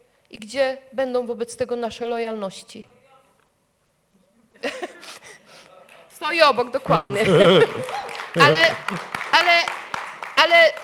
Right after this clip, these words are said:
ci supermeni często nie przedstawiają tych wartości, za którymi warto iść,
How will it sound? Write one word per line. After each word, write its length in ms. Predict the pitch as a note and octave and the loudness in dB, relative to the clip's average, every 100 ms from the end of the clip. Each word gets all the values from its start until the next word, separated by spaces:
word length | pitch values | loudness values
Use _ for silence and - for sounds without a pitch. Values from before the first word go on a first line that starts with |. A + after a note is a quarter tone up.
| - - - | -20 -20 -8
ci 160 | E4+ | -6
supermeni 640 | - F4+ F4+ E4+ E4+ E4+ | -4 -2 -2 -2 -4 -6
często 400 | E4+ E4+ E4 E4+ | -6 -6 -6 -6
nie 160 | D#4 D#4 | -6 -8
przedstawiają 720 | - D4+ - D4+ C#4+ D4 C#4 | -10 -12 -6 -6 -4 -4 -4
tych 180 | D4 B3+ | -8 -6
wartości, 800 | C#4+ C4+ - C4+ - - D#4 G4 | -4 -4 -8 -10 -12 -12 -14 -14
za 180 | - D4 | -6 -6
którymi 460 | C#4+ D4+ D4+ D4 C4+ | -6 -10 -8 -8 -4
warto 460 | A3 D4+ D4 C#4+ | 0 0 -2 -10
iść, 460 | - D4+ G#4+ - | -10 -10 -14 -16